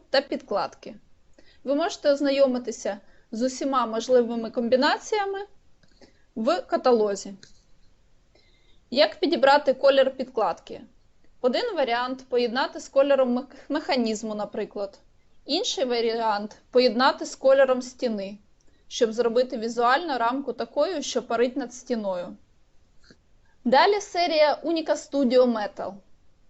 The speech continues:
Рамки виготовлені з особливого металу. Метал з модною структурою, на якому не лишається відбитків пальців та подряпин. Рамки представлені в п'яти варіаціях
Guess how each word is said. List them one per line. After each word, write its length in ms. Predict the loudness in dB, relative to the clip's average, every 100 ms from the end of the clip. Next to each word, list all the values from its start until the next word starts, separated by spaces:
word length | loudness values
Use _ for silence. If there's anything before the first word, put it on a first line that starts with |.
| _ _ _ -2
Рамки 440 | 2 2 0 -6
виготовлені 760 | -4 -4 -4 -4 0 -2 -2 -8
з 180 | -10 -20 _ -12
особливого 720 | -10 -2 0 2 0 0 -2
металу. 600 | -2 -2 -2 -2 -6 -12 -18 _ _ _ -20 -8
Метал 560 | -6 0 2 2 0 -6
з 140 | -4
модною 460 | 0 2 2 2 -2
структурою, 760 | -2 -8 -8 -8 -6 -4 -6 -8 -10
на 120 | -2
якому 380 | 0 2 0 0
не 120 | 0
лишається 680 | 0 0 0 2 2 -2 -4
відбитків 540 | -4 -4 -4 -6 -8
пальців 640 | -4 0 0 0 -6 -10 -12 _
та 100 | -4
подряпин. 680 | 0 0 2 2 0 -8 -10 -18 _ _ -20 -20 -2
Рамки 360 | 2 2 2 -4
представлені 680 | -4 -4 2 4 4 0 -4
в 60 |
п'яти 360 | -4 -6 -2 -2
варіаціях 800 | 0 0 2 0 0 -2 -2